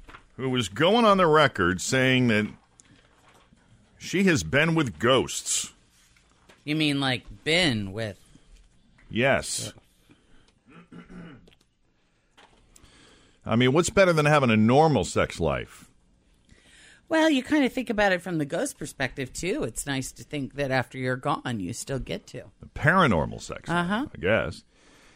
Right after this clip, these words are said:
Speaker 1: Yeah, this woman from Bristol, England, her name is Amethyst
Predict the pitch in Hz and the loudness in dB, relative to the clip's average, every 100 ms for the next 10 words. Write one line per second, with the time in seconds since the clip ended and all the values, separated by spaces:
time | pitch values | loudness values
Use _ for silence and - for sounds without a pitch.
0 | - 175 214 175 170 208 226 185 196 151 | 0 4 4 4 4 4 4 4 2 4
1 | 160 220 - 190 156 175 202 160 135 147 | 4 4 4 4 6 6 6 6 6 6
2 | 170 165 143 135 131 127 110 110 143 185 | 6 6 6 4 4 2 0 -2 0 2
3 | 208 - 196 - - - - | 0 2 0 2 -2 -6 -14